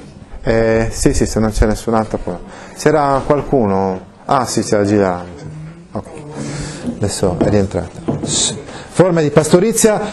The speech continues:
sono presenti anche nelle regioni subartiche della tundra. Non so se avete visto il film Dersu Uzala. Popolazioni tradizionali che vivono,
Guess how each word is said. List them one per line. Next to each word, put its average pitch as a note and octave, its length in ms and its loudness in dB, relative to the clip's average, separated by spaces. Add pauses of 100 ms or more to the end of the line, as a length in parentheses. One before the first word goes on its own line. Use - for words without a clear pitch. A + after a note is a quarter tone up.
sono D#3 240 4
presenti E3+ 420 2
anche G3 240 4
nelle D#3+ 220 4
regioni D3 340 4
subartiche E3+ 600 4
della C#3 180 2
tundra. A#2 640 2
Non A#2+ 120 2
so E3 100 4
se D#3 100 2
avete A2 220 2
visto A2 220 2
il A2 60 2
film B2 400 2 (460)
Dersu B2 540 2 (360)
Uzala. G#2 520 2 (340)
Popolazioni C3+ 520 4
tradizionali D3+ 640 4
che C#3 140 6
vivono, B2 500 4